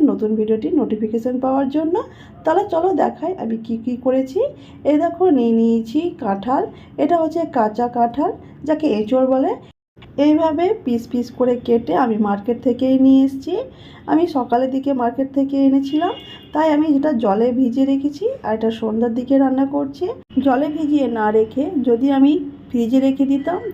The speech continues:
তাহলে দেরি হওয়ার কারণে এঁচোড়ের মধ্যে কালো একটি আস্তরণ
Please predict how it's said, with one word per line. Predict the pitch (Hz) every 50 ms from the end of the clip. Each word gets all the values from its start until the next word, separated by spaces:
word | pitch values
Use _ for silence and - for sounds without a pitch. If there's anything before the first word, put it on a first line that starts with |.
| - -
তাহলে | 233 202 202 202 202 208
দেরি | 226 233 247 302 302 285
হওয়ার | 302 302 302 302 302 302
কারণে | 294 294 302 294 302 359 453 - 240 240 226
এঁচোড়ের | 220 214 226 226 226 226 226 233 240
মধ্যে | 233 226 254 330 311 -
কালো | 226 208 208 214 208 202
একটি | 202 - 208 196
আস্তরণ | 196 - - 233 240 247